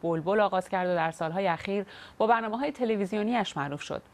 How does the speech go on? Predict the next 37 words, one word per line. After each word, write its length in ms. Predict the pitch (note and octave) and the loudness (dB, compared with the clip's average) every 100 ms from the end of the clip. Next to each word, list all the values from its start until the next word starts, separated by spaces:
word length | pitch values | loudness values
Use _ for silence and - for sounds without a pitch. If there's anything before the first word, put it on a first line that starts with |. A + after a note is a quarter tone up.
| - - - - | -20 -20 -6 -2
اشرف 300 | F#3 G3 - | 2 0 2
غنی، 200 | F#3+ G3 | 0 2
رئیس 200 | F#3 F#3 | 2 0
جمهوری 240 | F3 F#3 | -2 2
افغانستان، 560 | F#3 - F3 E3+ G#3 G3+ | 0 0 -2 -2 0 0
در 120 | F#3 | 0
پیامی 360 | F#3 F3+ G3 | 0 -2 0
گفته 320 | F3 E3+ - G3 | -2 -4 -2 0
که 120 | G3 | 2
آقای 280 | F3 F#3+ F#3+ | 2 2 2
جلالی 440 | F#3 F3 F3 G#3 | 0 0 -2 -2
خنده 480 | - F#3+ F3+ F#3 A3+ | -2 -2 0 2 4
بر 160 | A3 | 4
لبان 320 | G3+ F3 G3+ G3+ | 4 2 2 2
مردم 360 | F3+ F3+ A#3 | 0 2 0
می‌آورد 500 | G#3 G3+ F#3 F3+ F3+ | 2 2 2 2 2
و 80 | F#3 | 0
به 180 | E3+ F3+ | 0 0
اصلاح 460 | F3+ G#3 A3 G#3+ | -2 0 0 0
جامعه 460 | F#3+ F3+ E3 E3 D#3 - | -2 -2 -2 -4 -6 -4
کمک 300 | F#3+ C#3+ C3+ | -4 -4 -8
می‌کرد. 280 | - - - - - - - - - - - | -14 -12 -12 -14 -20 -20 -20 -20 -20 -6 2
احسان 540 | F#3 E3 F3+ F3+ F#3+ | 2 2 0 2 0
سلام، 480 | F#3 F3 F#3+ A3 E3 | -2 -2 2 2 0
طنزنویس 760 | E3 F3+ F3 E3 F3 G3 G3+ | -4 -2 -2 -2 -2 -2 -2
از 280 | F#3+ F3+ F3+ | 0 0 -2
آلمان، 460 | - F3 E3+ F#3+ G3 | 0 0 2 0 2
به 60 | |
ما 120 | F#3 F3+ | 0 0
پیوسته. 460 | F#3 F3+ F3 - | 0 0 0 0
آقای 300 | G3+ G#3 G#3 | 2 2 2
سلام، 420 | G3+ G#3 G3+ G3+ | 2 2 4 2
فکر 240 | G3+ C#4 C4+ | 2 -2 0
می‌کنید 360 | C4 C4 B3+ | 0 0 2
که 160 | - B3+ | 2 2
وجه 360 | G3 F#3+ - G#3 | 2 0 -2 -6
تمایز 840 | - G3+ G3 G3 G3 G3 C4 B3 | -4 0 2 4 4 4 4 4